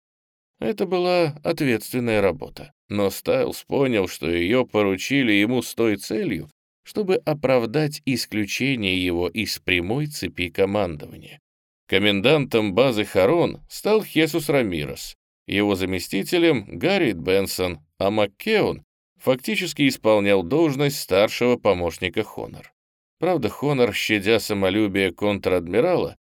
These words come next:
предоставила ему возможность отчитываться непосредственно перед ней, а не через Маккеона. Однако на всей планете таким правом пользовался только он.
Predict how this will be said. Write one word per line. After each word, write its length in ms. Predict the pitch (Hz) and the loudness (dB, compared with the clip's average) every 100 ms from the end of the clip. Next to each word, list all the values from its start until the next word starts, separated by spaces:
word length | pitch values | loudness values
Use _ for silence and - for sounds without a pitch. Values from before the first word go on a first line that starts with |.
| _ _ _ | _ _ _
предоставила 840 | 135 160 147 135 - 110 120 131 143 | -2 2 4 2 4 4 4 4 2
ему 280 | 139 139 | 2 2
возможность 920 | 113 117 98 107 104 104 117 120 - - | 4 4 2 0 0 0 0 -2 -2 0
отчитываться 1000 | 147 147 - - 170 143 131 123 - 127 | 2 2 -4 -4 -4 0 0 0 0 0
непосредственно 880 | 123 117 104 - 82 80 - 104 123 | 0 2 0 2 -2 -4 -6 -2 -2
перед 380 | - 156 143 208 | -2 -4 -4 -6
ней, 280 | - - - _ _ - | -6 -6 -10 _ _ 0
а 140 | 151 | 2
не 160 | 165 160 | 4 2
через 340 | 170 170 127 | 4 4 4
Маккеона. 800 | 160 160 - 80 78 69 67 60 _ _ _ - | 2 0 -2 0 0 -2 -8 -12 _ _ _ -2
Однако 600 | - 120 170 151 131 - | -2 0 0 2 4 2
на 180 | 110 107 | 0 -2
всей 240 | - 120 | 2 0
планете 680 | - 95 90 101 151 - 76 | 2 0 2 0 -4 -6 -6
таким 440 | 107 120 190 156 | -4 -2 -4 -4
правом 460 | 135 156 151 131 120 | 0 2 2 0 -2
пользовался 680 | 143 131 107 120 117 120 113 | 0 0 0 0 0 -2 -2
только 420 | 143 127 131 131 | -2 -2 0 -2
он. 340 | - 73 50 | -2 -6 -8